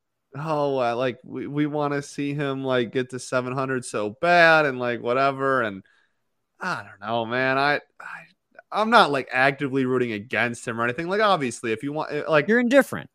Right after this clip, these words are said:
Speaker 1: we, we see history. Like, I'm, I'm gonna take it, right? Like, seven hundred has, has only been done. You can count on one hand how many people have seven hundred career homers. But, um,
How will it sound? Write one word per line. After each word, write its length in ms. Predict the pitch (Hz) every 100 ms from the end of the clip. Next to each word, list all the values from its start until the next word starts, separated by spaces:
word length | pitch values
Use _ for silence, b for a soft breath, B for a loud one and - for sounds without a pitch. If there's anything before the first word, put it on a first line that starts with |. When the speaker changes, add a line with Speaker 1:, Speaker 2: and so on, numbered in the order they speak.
| _ _ _
Speaker 1:
we, 160 | - 202
we 200 | 202 214
see 280 | - 240 220
history. 600 | 170 196 - 139 113 127
Like, 200 | 139 135
I'm, 140 | 131
I'm 160 | 113 147
gonna 180 | 156 120
take 380 | - 131 151 92
it, 140 | 104
right? 280 | 92 113 139
Like, 140 | 135
seven 320 | - 160 160
hundred 320 | 135 156 151 110
has, 160 | 104
has 180 | 82 127
only 180 | 139 143
been 280 | 123 117 98
done. 400 | 120 123 101 101 _ _ -
You 80 | 156
can 60 |
count 160 | 156 160
on 120 | 135
one 180 | 127 139
hand 380 | 131 135 131 92
how 100 | 104
many 120 | 110
people 300 | 107 113 110
have 100 | 104
seven 280 | - 113 113
hundred 220 | 117 107
career 220 | 113 104
homers. 400 | 110 120 98 82
But, 200 | - 104 - _ _ _ _ -
um, 520 | 117 110 101 101 101